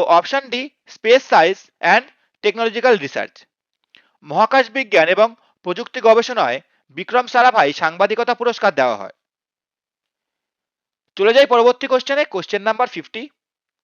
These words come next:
Which of the following article of the Indian Constitution deals with the separation of judiciary from executive?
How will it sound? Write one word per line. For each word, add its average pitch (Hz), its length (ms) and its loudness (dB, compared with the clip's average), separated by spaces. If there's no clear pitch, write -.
Which 233 220 -6
of 254 80 -8
the 277 140 6
following 240 280 4
article 175 360 0
of 175 140 4
the 202 140 -6
Indian 226 280 -2
Constitution 233 520 -8
deals 240 320 -6
with 139 160 -8
the 190 140 -4
separation 240 460 -2
of 208 140 -8
judiciary 185 560 -2
from 214 140 -2
executive? 139 520 -12